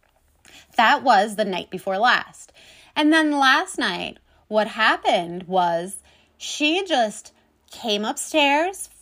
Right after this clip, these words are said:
fall on her own before I got done and ready enough to get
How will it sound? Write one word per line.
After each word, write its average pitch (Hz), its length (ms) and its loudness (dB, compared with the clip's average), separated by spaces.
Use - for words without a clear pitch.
fall 196 460 0
on 247 260 2
her 392 380 2
own 190 380 -2
before 262 720 2
I 208 500 -2
got 208 460 0
done 202 240 -2
and 202 220 -6
ready 190 320 2
enough 180 560 -6
to 170 240 -4
get 180 300 -6